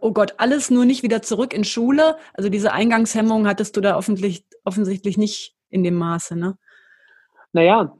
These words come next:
Speaker 2: äh, ja und nein. Also natürlich war, war ich frustriert, als ich aus Schule rausgegangen bin.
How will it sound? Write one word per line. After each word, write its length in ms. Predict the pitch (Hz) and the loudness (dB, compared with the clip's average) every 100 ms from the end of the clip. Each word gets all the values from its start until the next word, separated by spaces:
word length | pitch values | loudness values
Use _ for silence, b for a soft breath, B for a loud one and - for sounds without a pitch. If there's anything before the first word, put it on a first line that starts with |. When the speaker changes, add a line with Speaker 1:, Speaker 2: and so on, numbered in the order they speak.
| b b | b b
Speaker 2:
äh, 240 | 190 180 185 196 | 2 2 2 0
ja 200 | 170 208 | 2 4
und 100 | 202 | 4
nein. 280 | 233 180 | 0 0
Also 200 | 160 160 | -2 -2
natürlich 440 | 175 170 208 226 180 | -2 -2 0 0 2
war, 520 | 185 185 185 180 160 | 4 6 4 2 0
war 180 | 175 170 | 0 0
ich 100 | 180 | -2
frustriert, 640 | - 170 - 180 254 - | -6 -6 -4 -2 -2 -2
als 180 | 202 202 | -6 -6
ich 100 | 208 | -8
aus 100 | 185 | -10
Schule 180 | - 202 | -4 2
rausgegangen 500 | 175 185 196 202 214 | 2 2 -2 -4 -4
bin. 260 | 214 247 | -6 -8